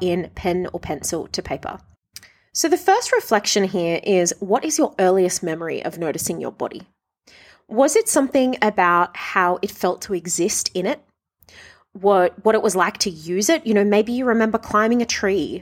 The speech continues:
Maybe you remember playing with your siblings, your cousins, dancing to music, laughing really hard and feeling the vibrations.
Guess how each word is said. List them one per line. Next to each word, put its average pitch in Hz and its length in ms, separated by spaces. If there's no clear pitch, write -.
Maybe 196 260
you 202 220
remember 208 360
playing 196 400
with 185 360
your 202 140
siblings, 190 540
your 185 60
cousins, 185 600
dancing 214 420
to - 120
music, 185 580
laughing 233 480
really 247 220
hard 196 340
and 165 160
feeling 196 300
the 180 80
vibrations. 170 760